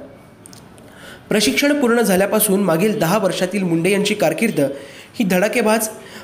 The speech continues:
खमक्या प्रशासकीय अधिकारी म्हणून गाजली आहे.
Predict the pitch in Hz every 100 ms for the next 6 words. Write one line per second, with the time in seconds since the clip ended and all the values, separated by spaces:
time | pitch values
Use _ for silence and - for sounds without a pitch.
0 | - - 220 220 262 208 208 214 214 226
1 | - 180 233 220 175 190 175 180 165 147
2 | 143 143 143 -